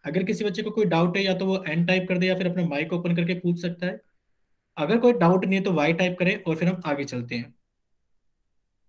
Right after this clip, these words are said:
ठीक है, यानी कि किसी भी बच्चे को कोई डाउट नहीं है, सभी को समझ में आ गया है। ठीक है, अच्छा, एक बार अमन आप भी बता दीजिए, आपको समझ में आ गया ना? आप last class में नहीं थे, but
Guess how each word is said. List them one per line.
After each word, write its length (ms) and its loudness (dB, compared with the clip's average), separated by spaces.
ठीक 180 0
है, 200 -8
यानी 220 4
कि 100 4
किसी 240 -4
भी 80 -2
बच्चे 240 -2
को 80 -4
कोई 180 0
डाउट 320 2
नहीं 100 4
है, 60 -2
सभी 180 -2
को 140 -4
समझ 260 -4
में 100 -6
आ 60 -4
गया 160 -6
है। 180 -12
ठीक 160 -4
है, 200 0
अच्छा, 340 2
एक 100 4
बार 120 4
अमन 260 4
आप 140 4
भी 100 2
बता 220 2
दीजिए, 180 0
आपको 200 0
समझ 260 0
में 80 0
आ 60 0
गया 140 0
ना? 240 -4
आप 200 -4
last 240 2
class 220 -2
में 80 0
नहीं 140 4
थे, 240 -2
but 400 -12